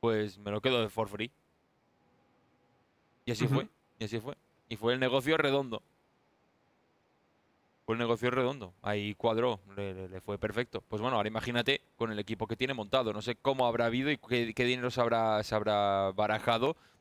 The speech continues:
Speaker 1: en todo este cambio con los jugadores de Envy. Pero es que se ha llevado, yo creo que lo mejorcito de cada uno de los dos sitios. Porque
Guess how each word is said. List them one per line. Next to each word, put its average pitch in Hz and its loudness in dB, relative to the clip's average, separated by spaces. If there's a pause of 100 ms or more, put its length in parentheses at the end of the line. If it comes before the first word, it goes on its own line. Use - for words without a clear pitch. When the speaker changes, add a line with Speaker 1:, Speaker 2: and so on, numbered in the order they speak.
Speaker 1:
en 107 -10
todo 113 -2
este 113 0
cambio 120 2
con 139 2
los 131 0
jugadores 110 2
de 104 2
Envy. 135 -2 (1200)
Pero 117 2
es 110 -2
que 110 -8
se 113 0
ha 123 4
llevado, 123 4
yo 127 2
creo 120 2
que 143 0
lo 139 4
mejorcito 110 -2
de 131 2
cada 104 2
uno 101 -6
de 98 -4
los 98 -6
dos 98 -10
sitios. - -8 (600)
Porque 107 0